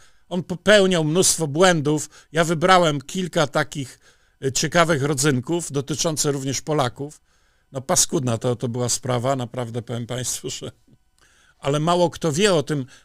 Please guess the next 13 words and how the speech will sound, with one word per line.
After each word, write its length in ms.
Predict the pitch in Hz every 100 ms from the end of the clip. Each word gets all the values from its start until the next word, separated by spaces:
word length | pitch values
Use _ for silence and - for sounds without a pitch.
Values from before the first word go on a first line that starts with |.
| _
y, 400 | - 139 143 135 -
to 120 | 156
było 220 | 151 156
dawno, 360 | 165 196 147 143
w 40 |
związku 340 | 131 170 -
z, 220 | 156 - - 135 131 139
z 60 | -
tym 140 | 175
chciałem 300 | 170 175 165
to 100 | 151
po 120 | 151 147
prostu 360 | 165 - 156